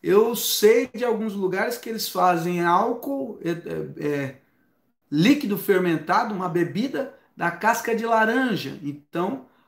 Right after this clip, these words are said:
a, o, o, o álcool, ele sai naturalmente aí da, das frutas, legumes, e eu não sei se verduras também, mas legumes e verduras com certeza.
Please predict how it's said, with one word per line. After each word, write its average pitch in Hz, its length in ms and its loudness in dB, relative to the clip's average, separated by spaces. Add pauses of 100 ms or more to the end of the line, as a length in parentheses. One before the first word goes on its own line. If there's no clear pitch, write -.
(180)
a, 147 680 -6 (680)
o, 151 120 -8
o, 156 500 0
o 151 60 4
álcool, 247 840 4 (300)
ele 180 680 -2
sai 208 580 2
naturalmente 220 840 -4
aí 214 120 0
da, 208 220 0
das 175 340 -2
frutas, 196 920 -4 (720)
legumes, 180 920 0 (600)
e 151 100 -4
eu 165 120 4
não 185 180 2
sei 180 260 2
se 180 180 -4
verduras 170 720 2
também, 147 340 -2
mas 143 340 0
legumes 180 800 2
e 214 60 -4
verduras 190 560 0
com 202 220 -8
certeza. 170 960 -4